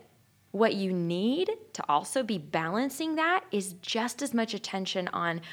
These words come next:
cultivating and really understanding your sweet spot in communication and motivation and correction, where you're really strong and where you're blind. You're flying blind in relationships.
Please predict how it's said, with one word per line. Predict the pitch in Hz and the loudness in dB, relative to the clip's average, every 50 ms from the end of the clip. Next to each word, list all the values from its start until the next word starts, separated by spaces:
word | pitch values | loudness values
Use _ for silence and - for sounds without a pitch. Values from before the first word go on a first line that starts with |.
| - - | -16 -14
cultivating | - - 226 226 240 233 247 220 180 180 202 190 190 190 190 185 185 | -6 0 0 0 2 2 0 -2 0 0 2 2 2 2 2 2 2
and | 175 170 165 165 | 0 0 0 0
really | 196 220 269 294 302 311 - - | 0 2 2 4 4 2 2 2
understanding | 196 196 185 180 175 - - - 170 170 170 165 165 160 | 2 2 2 2 2 2 -2 -2 -2 -2 0 -2 -2 0
your | 170 190 220 240 254 | 2 2 2 2 0
sweet | 240 - - 185 170 165 | -2 -4 -4 -4 -6 -2
spot | - 170 185 180 | 0 0 2 2
in | 175 175 | 0 -6
communication | - 170 170 160 165 - - - 180 - 196 185 190 - - - - - | -6 -6 -6 -6 -6 -6 -4 -4 -2 0 -2 -2 -2 -4 -12 -12 -8 -4
and | - 190 180 175 | 0 0 2 4
motivation | 180 180 190 190 190 185 185 175 180 - - 170 170 170 | 4 6 6 4 4 4 2 2 2 0 0 -2 -2 -2
and | 156 156 | -4 -6
correction, | - - 147 147 143 - - - - - 131 262 294 339 370 - - - - - | -6 -4 -2 0 0 0 0 -2 -2 0 0 0 0 -2 -4 -6 -12 -20 -12 -4
where | - 190 196 190 | -2 0 0 2
you're | 190 180 190 190 180 | 2 4 4 4 4
really | 170 175 185 180 175 196 202 | 4 4 2 2 2 2 -2
strong | 196 - - 190 180 180 208 269 294 | -4 -4 -2 -2 0 0 0 0 0
and | - 214 190 | 0 -2 0
where | 202 220 | 0 -2
you're | 254 277 339 311 | -2 0 -2 -4
blind. | - - 123 - 214 320 381 214 151 - | -2 -2 0 2 2 2 2 2 2 2
You're | 175 180 | 0 -2
flying | - - - - 190 214 277 330 370 330 | -2 -6 -6 -2 0 0 0 2 2 0
blind | 190 170 170 185 254 392 - 170 - 226 - - - - - - - - | 2 2 2 2 2 2 -2 -2 -4 -8 -10 -12 -20 -20 -20 -18 -6 2
in | 226 233 226 | 4 4 6
relationships. | 226 214 196 185 226 285 - - 320 254 - - - - - - - - | 6 4 4 2 2 2 0 0 0 0 0 0 0 -2 -2 -4 -6 -12